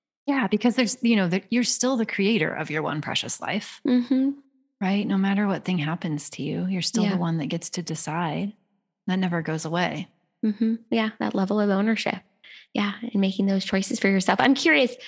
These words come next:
Speaker 2: are there different areas in our lives that we can experience growth or, or this post-traumatic growth, uh, that you've seen? Are there different areas where it's concentrated for people?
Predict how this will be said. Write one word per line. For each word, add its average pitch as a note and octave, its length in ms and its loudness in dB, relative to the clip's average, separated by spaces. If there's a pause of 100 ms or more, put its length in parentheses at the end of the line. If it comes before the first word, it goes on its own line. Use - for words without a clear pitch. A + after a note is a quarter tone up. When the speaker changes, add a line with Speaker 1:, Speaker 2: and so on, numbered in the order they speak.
(340)
Speaker 2:
are C#4 140 4
there C#4+ 140 4
different D4 380 4
areas C4 460 4
in - 160 0
our G#3+ 160 2
lives G3+ 500 0
that - 160 2
we G3 120 0
can G3 500 2
experience G3+ 760 2
growth G3+ 600 2 (380)
or, F#3+ 280 6
or G3+ 120 4
this F#3+ 180 0
post-traumatic G3+ 840 0
growth, G3 500 2 (100)
uh, G3+ 80 0
that - 160 0
you've G3+ 180 2
seen? G3+ 460 2 (100)
Are - 40 -6
there G3+ 100 2
different G3+ 340 2
areas F#3+ 600 0 (320)
where G3+ 100 2
it's G3 100 -2
concentrated G#3+ 640 0
for A3+ 80 0
people? A3+ 520 0